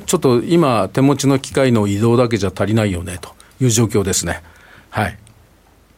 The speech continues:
で、北海道のシェアがうち今現在五十五パーセント、ほぼ五十五パーセント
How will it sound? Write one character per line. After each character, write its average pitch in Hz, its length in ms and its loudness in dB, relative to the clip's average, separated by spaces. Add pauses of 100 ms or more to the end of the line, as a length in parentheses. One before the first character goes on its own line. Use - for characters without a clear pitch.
(100)
で、 139 260 0 (240)
北 151 140 -4
海 202 220 2
道 165 140 4
の 131 140 4
シ 147 140 0
ェ 139 80 2
ア 127 100 2
が 107 180 2
う 104 100 -2
ち 117 200 -2
今 117 180 4
現 147 240 2
在 101 460 0 (380)
五 117 160 0
十 139 180 2
五 151 140 2
パ 156 180 0
ー 160 40 2
セ 175 160 0
ン 160 100 -2
ト、 123 640 2
ほ - 140 -2
ぼ 170 120 0
五 117 140 2
十 120 140 0
五 120 120 2
パ 127 120 -2
ー - 20 0
セ 135 120 -2
ン 127 60 0
ト 127 160 0